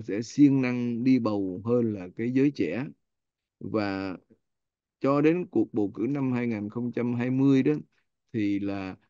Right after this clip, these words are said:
ông Joe Biden được cái lợi thế là số phiếu của nữ giới cao hơn, ờ, số phiếu ủng hộ cho, ờ,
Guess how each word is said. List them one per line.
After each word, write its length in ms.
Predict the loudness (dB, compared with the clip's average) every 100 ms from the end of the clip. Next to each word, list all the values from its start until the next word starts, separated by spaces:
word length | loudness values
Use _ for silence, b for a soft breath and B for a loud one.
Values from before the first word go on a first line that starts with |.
| _
ông 260 | -6 -4 -2
Joe 260 | -2 -2
Biden 460 | -2 0 0 0 0
được 180 | -2 -2
cái 120 | 0
lợi 280 | 2 2 0
thế 340 | 2 4 2 -2 -12
là 440 | -10 -10 -10 -12 -16 _ _ _ _
số 300 | -4 0 0
phiếu 420 | 2 4 6 4 -2
của 500 | -4 -4 -4 -4 -6
nữ 240 | -2 2 4
giới 520 | 4 6 6 2 -2 _ _ _ _ _ _ _
cao 280 | -4 -2 0
hơn, 440 | 0 0 0 -2 -4
ờ, 60 | -4 -2 -2 -4 -8 -6
số 240 | -4 -2
phiếu 240 | 0 2
ủng 180 | 2 0
hộ 200 | -2 -2 -2
cho, 80 | -2 -2 -4
ờ, 100 | -6